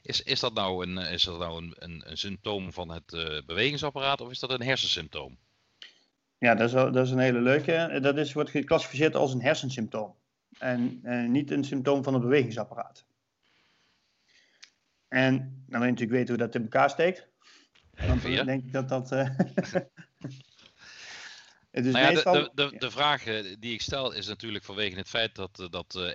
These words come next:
Speaker 1: een van de klachten die we te-, heel veel tegenkomen in de praktijk is vermoeidheid.
Speaker 2: Ja.
Speaker 1: En, en heel veel mensen denken dan, eh, dat ze, eh, niet genoeg energie hebben. En, en, eh, en, en heel veel mensen denken dan, eh,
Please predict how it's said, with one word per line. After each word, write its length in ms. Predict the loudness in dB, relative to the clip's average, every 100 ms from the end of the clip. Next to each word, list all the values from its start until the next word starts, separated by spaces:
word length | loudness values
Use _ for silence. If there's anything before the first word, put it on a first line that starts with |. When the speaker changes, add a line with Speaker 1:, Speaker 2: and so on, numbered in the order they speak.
| -6
Speaker 1:
een 100 | -6
van 80 | -8
de 80 | -12
klachten 300 | -4 -4 -4
die 100 | -8
we 80 | -10
te-, 160 | -10 -6
heel 240 | -2 -2 -2
veel 140 | -6
tegenkomen 460 | -4 -4 -4 -6 -8
in 40 |
de 40 | -8
praktijk 460 | -10 -8 -6 -4 -6
is 80 | -10
vermoeidheid. 580 | -10 -8 -6 -6 -8 -20 -20 -14 -10
Speaker 2:
Ja. 200 | -10 -6
Speaker 1:
En, 200 | -4 -4
en 260 | -2 -2
heel 180 | 0 0
veel 100 | -2
mensen 280 | -2 0 0
denken 460 | 0 0 0 -2 -2
dan, 340 | -4 -6 -8
eh, 160 | -8 -8
dat 160 | -4
ze, 240 | -4 -4 -4
eh, 560 | -6 -6 -6 -6 -6
niet 120 | -6 -4
genoeg 200 | -4 -4
energie 420 | -4 -4 -2 0
hebben. 380 | 0 -2 -8 -10 -18 -20 -20 -8
En, 260 | -6 -6
en, 420 | -6 -6 -4 -6 -8
eh, 920 | -8 -6 -4 -4 -4 -8 -12 -14 -14
en, 140 | -14
en 180 | -12 -10
heel 120 | -8
veel 100 | -6
mensen 280 | -2 0 0
denken 300 | 0 -2 -2
dan, 280 | -2 -4 -8 -16 -20 -12
eh, 220 | -6 -4